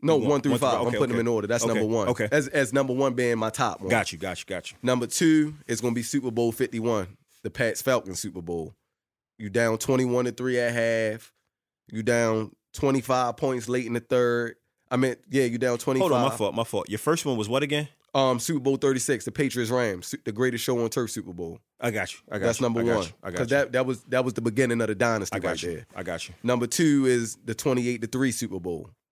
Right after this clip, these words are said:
Speaker 2: Got you.
Speaker 1: And it's bo-, and like I said, it's all defensive based.
Speaker 2: Okay.
Speaker 1: Because you down twenty-eight to three,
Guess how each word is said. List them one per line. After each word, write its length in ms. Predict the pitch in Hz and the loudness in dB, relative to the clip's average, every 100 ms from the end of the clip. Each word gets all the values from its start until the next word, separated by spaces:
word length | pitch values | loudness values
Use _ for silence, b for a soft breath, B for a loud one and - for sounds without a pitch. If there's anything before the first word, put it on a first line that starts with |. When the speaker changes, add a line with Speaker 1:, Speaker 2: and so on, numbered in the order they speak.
| _ _ | _ _
Speaker 2:
Got 280 | - 82 - | -6 -6 -8
you. 80 | 82 _ - | -18 _ 0
Speaker 1:
And 200 | 120 120 | 2 2
it's 100 | 107 | 0
bo-, 140 | 135 | -2
and 160 | 139 123 | 0 0
like 180 | 123 120 | 2 0
I 60 | |
said, 200 | 120 131 | 0 0
it's 120 | 113 | 2
all 180 | 131 139 | 2 2
defensive 480 | 127 120 131 113 98 | 0 -2 -2 -2 -4
based. 360 | 107 90 - - 107 | -4 -4 -8 -8 -2
Speaker 2:
Okay. 280 | 113 98 101 - | 0 -2 -6 -8
Speaker 1:
Because 300 | 113 123 117 | 0 0 0
you 80 | 135 | 2
down 260 | 143 139 | 2 2
twenty-eight 440 | - 139 131 127 113 | 0 0 0 -2 -2
to 40 | - | 2
three, 360 | 233 - 147 | 4 4 2